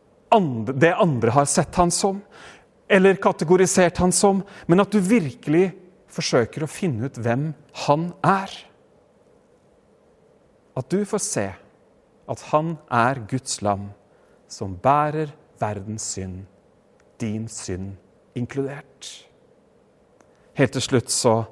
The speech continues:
har jeg lyst til at vi skal be sammen. Og der hvor du sitter, så kan du henge deg med. Du kan be med dine egne ord,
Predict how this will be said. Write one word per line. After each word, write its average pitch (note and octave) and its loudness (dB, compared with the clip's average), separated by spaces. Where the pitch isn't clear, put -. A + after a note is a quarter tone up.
har B2 2
jeg A2 0
lyst - -8
til A#2 -6
at - -14
vi A2+ -6
skal B2 -6
be B2 -2
sammen. B2 -6
Og B2 -8
der C3+ 4
hvor D3 2
du C3+ 0
sitter, B2 -6
så A#2 -10
kan C3 -6
du A#2+ -6
henge A2 -2
deg A#2 -2
med. A#2+ -6
Du A#2 -10
kan B2 -2
be A2+ 2
med A#2 0
dine A#2+ -2
egne C3 0
ord, F#3 -6